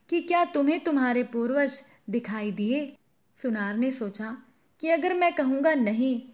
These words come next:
तो सभी को पता चल जाएगा कि मैं बेईमान हूँ।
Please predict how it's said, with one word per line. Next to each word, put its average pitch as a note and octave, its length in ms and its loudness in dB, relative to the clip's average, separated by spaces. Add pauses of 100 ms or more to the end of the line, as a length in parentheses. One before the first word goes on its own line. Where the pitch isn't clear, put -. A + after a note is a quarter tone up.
(180)
तो D#4+ 120 0
सभी D4 340 2
को D#4 140 0
पता A#3+ 320 -2
चल G#3+ 260 -6
जाएगा B3 500 -2 (300)
कि F4 80 -8
मैं F4 260 -4
बेईमान G3+ 540 -2
हूँ। F3 160 -10